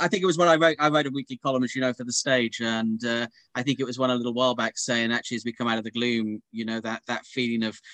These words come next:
of joy is. But I, I have to say, from a producing standpoint, I mean, you know, it's very important to have a complete mix of theatre going on, but,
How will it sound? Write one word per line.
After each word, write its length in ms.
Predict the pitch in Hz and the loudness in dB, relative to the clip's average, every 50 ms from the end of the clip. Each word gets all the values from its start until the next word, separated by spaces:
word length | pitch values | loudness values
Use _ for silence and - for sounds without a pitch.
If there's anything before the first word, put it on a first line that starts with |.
| - _ - | -18 _ -8
of 140 | 120 107 - | -8 -8 -6
joy 340 | - - 135 127 123 120 113 | -2 0 2 4 4 4 2
is. 180 | 113 107 - | 0 -2 -2
But 160 | - 135 131 - | -2 -4 -2 0
I, 220 | 147 147 151 147 | 0 0 0 0
I 60 | 147 | -2
have 100 | 156 185 156 | -2 -4 -4
to 80 | 127 | -4
say, 180 | 120 - 147 135 | -2 0 0 0
from 140 | - 123 120 | 0 -2 -4
a 60 | 113 | -4
producing 400 | - 123 117 143 170 175 - 113 | -6 -4 -2 -2 -2 0 -2 -6
standpoint, 600 | 104 - - 101 92 90 90 - 98 98 101 - | -6 -6 -8 -8 -8 -8 -8 -8 -8 -8 -6 -8
I 40 | 117 | -6
mean, 200 | 107 117 117 110 - - - - _ - | -4 -2 -4 -4 -6 -10 -20 -18 _ -6
you 80 | 127 | -4
know, 220 | 117 113 113 117 - _ _ - | -2 -2 -2 -4 -6 _ _ -12
it's 200 | 135 127 - - | -12 -12 -10 -4
very 200 | - 160 151 143 | 0 2 2 2
important 420 | 131 117 - 156 135 120 - 123 113 | 2 0 0 -2 -2 -2 -2 -6 -6
to 60 | 120 | -6
have 160 | 110 131 117 | -6 -6 -8
a 60 | 120 | -8
complete 420 | - - 127 120 - - 131 120 104 | -6 -4 -6 -4 -2 -2 -4 -2 0
mix 300 | 117 123 - - - - | 0 -2 -2 -4 -8 -10
of 100 | 117 - | -8 -4
theatre 340 | - 127 127 120 - 117 107 _ _ _ _ - | -2 -2 -2 -2 -2 -8 -8 _ _ _ _ -4
going 240 | 131 117 113 113 113 | -4 -2 -2 -2 -2
on, 220 | 131 139 127 110 | -2 -2 -4 -4
but, 140 | 101 117 - | -4 -6 -8